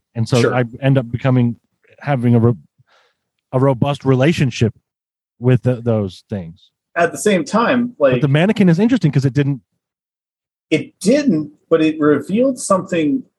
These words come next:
Speaker 2: that is important to me. I mean, like, I do, like most, <laughs> like most of our fellow wizards, I do have my god dollies and, and my saints and stuff around the house, and
Speaker 1: Yeah.
Speaker 2: those are good. It's, it's almost like my brain has a real,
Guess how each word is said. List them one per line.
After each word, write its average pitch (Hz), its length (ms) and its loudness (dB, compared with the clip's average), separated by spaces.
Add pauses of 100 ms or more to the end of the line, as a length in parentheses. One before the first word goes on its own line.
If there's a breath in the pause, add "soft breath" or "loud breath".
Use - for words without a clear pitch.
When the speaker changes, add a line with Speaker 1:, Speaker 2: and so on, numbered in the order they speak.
Speaker 2:
that 127 160 0
is 135 160 -2
important 127 440 0
to 107 40 -4
me. 113 180 -2
I 117 60 2
mean, 120 240 0
like, 113 300 -2 (400)
I 151 140 2
do, 160 360 0
like 131 300 0
most, 131 300 0 (140)
<laughs> - 60 -4
like 135 160 2
most 120 240 2
of 107 80 -4
our 104 140 -4
fellow 101 220 0
wizards, 110 340 -4
I 117 60 2
do 120 140 -2
have 120 200 2
my 113 100 4
god 107 320 0
dollies 123 420 0
and, 113 280 0
and 110 240 -4
my 107 200 -2
saints 120 460 -4
and 113 100 -2
stuff 107 280 -2
around 107 220 -4
the 104 60 -10
house, 113 360 -10
and 101 160 -4
Speaker 1:
Yeah. 127 240 2 (580)
Speaker 2:
those 160 480 2
are 127 160 0
good. 117 480 -2 (460)
It's, 160 180 0
it's 180 220 0
almost 254 240 2
like 214 100 2
my 165 120 2
brain 165 320 0
has 151 240 2
a 131 140 2
real, 160 360 2